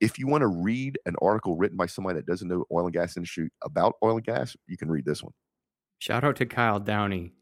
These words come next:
Speaker 2: That is who wrote it. And it wasn't, he's not, he's not seven years old, but it might explain it 'cause he's in his last semester at Skidmore College and will graduate soon with a bachelor's degree in environmental studies. So it says you can contact him, staff at Law Street. I'll have to send him the show,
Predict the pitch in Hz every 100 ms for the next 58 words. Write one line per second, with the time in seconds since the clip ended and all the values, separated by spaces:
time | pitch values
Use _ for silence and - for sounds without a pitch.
0 | _ 110 113 120 143 120 113 104 - 117
1 | 120 135 131 - 123 127 135 - 123 127
2 | 151 143 143 127 113 101 98 101 95 107
3 | 120 147 143 143 - 107 104 - 113 113
4 | 107 110 104 104 101 104 - 101 101 -
5 | 98 92 95 - 110 101 98 95 92 92
6 | 87 - _ _ 98 101 104 104 101 87
7 | - 95 90 92 90 - 92 - 87 92
8 | 90 87 90 87 85 90 87 90 80 82
9 | - _ _ _ _ _ _ - - 107
10 | 92 85 82 _ _ _ _ _ _ _
11 | 123 113 135 120 117 120 104 120 104 101
12 | 92 101 95 - 101 95 101 98 95 107
13 | 92 - _ _ 127 120 - 101 107 98
14 | 92 90 98 92 87